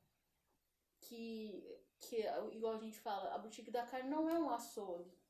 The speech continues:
A boutique da carne é onde a gente vende e oferece produtos brasileiros, que vai, que oferece produtos brasileiros e uma carne que é onde você vai encontrar todos os tipos de carne.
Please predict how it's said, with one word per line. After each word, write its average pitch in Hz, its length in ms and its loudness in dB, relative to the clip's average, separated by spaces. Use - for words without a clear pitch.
A 185 80 -10
boutique 208 360 -12
da 220 140 0
carne 226 360 -6
é 226 80 -6
onde 220 300 -6
a - 20 -10
gente 226 480 -12
vende 214 640 -8
e 240 80 -2
oferece 226 680 -4
produtos 262 840 -4
brasileiros, 285 920 6
que - 120 -14
vai, 233 200 2
que 233 100 -6
oferece 220 380 -4
produtos 254 340 -2
brasileiros 277 680 8
e 277 80 -4
uma 320 260 4
carne 320 440 6
que 320 80 -4
é 294 40 2
onde 294 120 2
você 294 220 0
vai 285 160 2
encontrar 269 580 2
todos 254 420 2
os 285 140 -6
tipos 277 360 -6
de 285 100 -6
carne. 247 480 -2